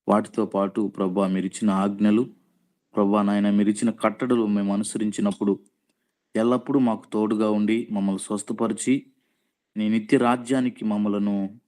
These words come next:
నడిపించే దేవుడుగా మాకున్నందుకు వందనాలు, స్తోత్రాలు చెల్లిస్తున్నాం. అవును ప్రభువా, ఈ దినాన మీరిచ్చే ఆశీర్వాదాలు మాత్రమే కావాలని కోరుకునే ప్రజలు అనేక మంది మనం మేమున్నాం.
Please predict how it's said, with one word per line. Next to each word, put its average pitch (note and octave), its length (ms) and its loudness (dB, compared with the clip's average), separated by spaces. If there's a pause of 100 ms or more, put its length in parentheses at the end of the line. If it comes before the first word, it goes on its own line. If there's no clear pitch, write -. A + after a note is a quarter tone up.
నడిపించే G#2 540 -2
దేవుడుగా F#2+ 460 -2
మాకున్నందుకు F#2 720 -4
వందనాలు, F2+ 340 -8
స్తోత్రాలు - 500 -12
చెల్లిస్తున్నాం. F#2 580 -10 (600)
అవును G#2+ 160 0
ప్రభువా, G#2+ 360 -2
ఈ A2 100 -2
దినాన G#2 460 -2 (500)
మీరిచ్చే G#2+ 360 2
ఆశీర్వాదాలు A#2 800 0
మాత్రమే A#2+ 680 -2 (380)
కావాలని A#2 540 2
కోరుకునే G#2+ 480 0
ప్రజలు G2 440 -4 (280)
అనేక G2+ 360 0
మంది F#2 200 -2
మనం F2+ 260 -2
మేమున్నాం. F#2 420 0